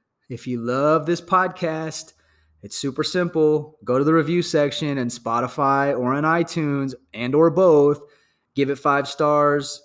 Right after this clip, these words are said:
Write up a review if you wish. Otherwise, just give it five stars. It helps me out. I don't ask for much, if anything at all. Spread this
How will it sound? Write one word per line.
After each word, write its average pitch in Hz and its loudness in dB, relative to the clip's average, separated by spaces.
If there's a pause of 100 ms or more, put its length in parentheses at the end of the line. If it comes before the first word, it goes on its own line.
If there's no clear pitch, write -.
(140)
Write 127 -2
up 131 -4
a 139 -4
review 131 -4
if 127 -8
you 123 -4
wish. 131 -2
Otherwise, 123 -2
just - -6
give 123 -2
it 117 -6
five 110 -4
stars. 117 -2
It 117 -4
helps 127 -4
me 117 -2
out. 117 -2 (340)
I 123 0
don't 127 2
ask 120 0
for 113 -4
much, 113 -2
if 117 -8
anything 113 -4
at 113 -4
all. 110 -2 (280)
Spread - 2
this - 2